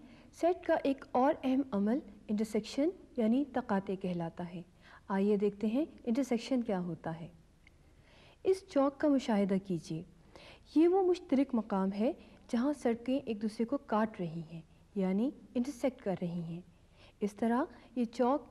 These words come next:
इन सड़कों का intersection हुआ। Sets में भी intersection का यही उसूल है, यानी इस अमल में कोई से दो या ज़ायद sets के मुश्तरका अरकान को लिखा जाता है। Intersection के लिए ये अलामत इस्तेमाल होती है।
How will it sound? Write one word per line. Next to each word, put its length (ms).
इन 100
सड़कों 400
का 160
intersection 560
हुआ। 260
Sets 320
में 120
भी 100
intersection 520
का 160
यही 340
उसूल 400
है, 220
यानी 300
इस 220
अमल 260
में 200
कोई 220
से 220
दो 320
या 100
ज़ायद 340
sets 340
के 200
मुश्तरका 440
अरकान 400
को 120
लिखा 320
जाता 320
है। 200
Intersection 580
के 140
लिए 320
ये 120
अलामत 480
इस्तेमाल 460
होती 340
है। 200